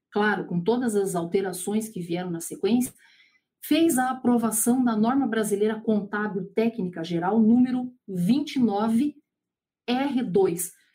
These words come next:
Esse R dois significa que essa norma já foi revista duas vezes.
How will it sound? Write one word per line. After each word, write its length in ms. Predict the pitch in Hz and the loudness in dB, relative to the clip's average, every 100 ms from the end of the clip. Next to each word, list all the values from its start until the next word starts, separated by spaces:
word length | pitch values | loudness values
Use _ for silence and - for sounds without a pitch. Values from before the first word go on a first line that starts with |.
| _ - 226 | _ -4 -2
Esse 260 | 226 240 | 0 2
R 200 | 233 226 | 2 0
dois 240 | 180 226 240 | 0 0 0
significa 480 | 214 214 - 247 233 | -2 -2 -2 -6 -2
que 140 | 226 | -2
essa 220 | 233 233 | -2 -2
norma 400 | 214 208 254 269 | 0 0 0 0
já 160 | 226 208 | -2 -2
foi 140 | 233 | 0
revista 560 | 226 185 220 294 320 - _ _ | 0 0 0 -2 -6 -14 _ _
duas 420 | 175 208 247 175 | -4 0 0 -2
vezes. 500 | 165 165 147 - - | -2 -2 -4 -10 -16